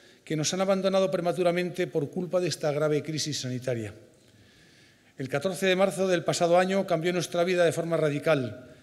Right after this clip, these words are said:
y entre todos buscamos las formas de luchar contra esta terrible enfermedad.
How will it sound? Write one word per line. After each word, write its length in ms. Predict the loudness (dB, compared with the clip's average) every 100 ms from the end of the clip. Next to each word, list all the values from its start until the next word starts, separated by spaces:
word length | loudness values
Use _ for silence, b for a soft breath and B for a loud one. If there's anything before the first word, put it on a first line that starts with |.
| B B B
y 60 | -2
entre 180 | -2
todos 400 | 0 4 4 2 -2
buscamos 420 | -6 -2 0 2
las 140 | 0 0
formas 380 | -2 0 0
de 80 | 0
luchar 680 | 0 2 2 2 -2 -12 -20 -20 b b b b -8
contra 260 | -4 -2
esta 200 | -2 0
terrible 300 | 0 0 0
enfermedad. 500 | 0 0 0 0 -2